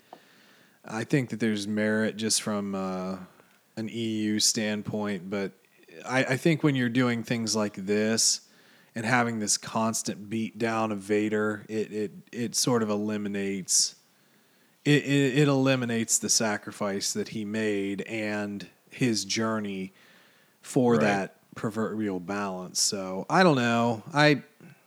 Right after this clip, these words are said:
Speaker 1: I wish they would have gone a different way, and I think that it would have been easy enough to do, but, you know, again, I, I don't write these movies, so I guess at the
Speaker 2: Right.
Speaker 1: end of, end of the day, it's, it is,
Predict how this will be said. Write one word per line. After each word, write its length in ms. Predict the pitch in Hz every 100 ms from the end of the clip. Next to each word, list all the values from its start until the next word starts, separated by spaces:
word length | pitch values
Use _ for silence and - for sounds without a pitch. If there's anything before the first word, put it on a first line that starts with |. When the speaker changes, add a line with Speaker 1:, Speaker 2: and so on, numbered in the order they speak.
| _ _ - _ _ _ _ _ _ _ _ -
Speaker 1:
I 140 | 160 185
wish 240 | 190 175
they 120 | 180
would 120 | 165
have 120 | 151 131
gone 220 | 143 139
a 40 |
different 360 | 127 139 - 98
way, 760 | 120 123 123 120 120 120 113 95 - - - - - - -
and 160 | 117
I 100 | 117
think 300 | 110 131 120
that 140 | 123 113
it 100 | 101
would 120 | 113
have 80 | 107
been 160 | 110
easy 300 | 110 110 104
enough 260 | 107 104 -
to 80 | 98
do, 500 | 98 101 98 98 98
but, 280 | 95 92 87 _ _ _ _ _ -
you 120 | 110
know, 200 | 92 92
again, 460 | 104 101 95 90 92
I, 300 | 90 92 92
I 40 | 92
don't 260 | 90 87
write 260 | 92 92 -
these 260 | 90 87
movies, 560 | 90 92 87 87 87 92
so 500 | - 87 85 85 87 - _
I 80 | 98
guess 340 | 95 92 90 98
at 60 |
the 60 | 80
Speaker 2:
Right. 140 | 71 69
Speaker 1:
end 80 |
of, 120 | 87 - -
end 220 | - 113 101
of 60 |
the 80 | 92
day, 500 | 92 104 95 95 92
it's, 280 | 90 - -
it 160 | 98
is, 360 | 95 92 - -